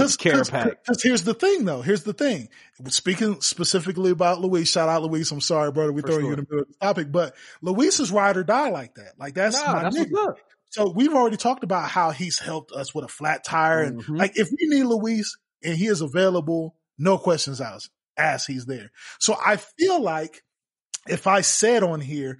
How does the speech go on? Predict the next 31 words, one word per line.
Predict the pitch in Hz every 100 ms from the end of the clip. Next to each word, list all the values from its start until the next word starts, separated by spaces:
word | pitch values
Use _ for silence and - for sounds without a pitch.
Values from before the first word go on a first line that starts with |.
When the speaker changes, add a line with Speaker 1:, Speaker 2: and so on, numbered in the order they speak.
| - - -
Speaker 1:
"You | 185
know | 220
what? | 226 226
I | 208
would | 269 302
want | 240 220
my | 180 165
homies | 170 160 139
to | 147
love | 156 156
me | 147
like | 147 143 135
that | 151 139
and | 131
take | 165 135
care | - 151
of | 143
me." | 156
I | 190
feel | - 311
like | 285 220
Luis | 233 196 240 262 -
would | 262
try | - 190
to | 233
take | 247 247 -
care | 302 370
of | 294
me | 208
that | 180 151
way | 156